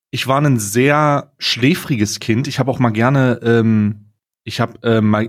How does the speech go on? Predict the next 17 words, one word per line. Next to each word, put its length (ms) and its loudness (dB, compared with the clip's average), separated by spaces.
war, 180 0
bin 100 0
auch 120 0
gerne 200 0
liegen 200 2
geblieben 320 2
und 100 2
hab 80 0
die 80 -8
Snooze-Taste 640 -2
gedrückt 320 -6
und 60 -6
meine 180 -2
Eltern 240 0
haben 100 2
das 140 -4
gemerkt. 520 -2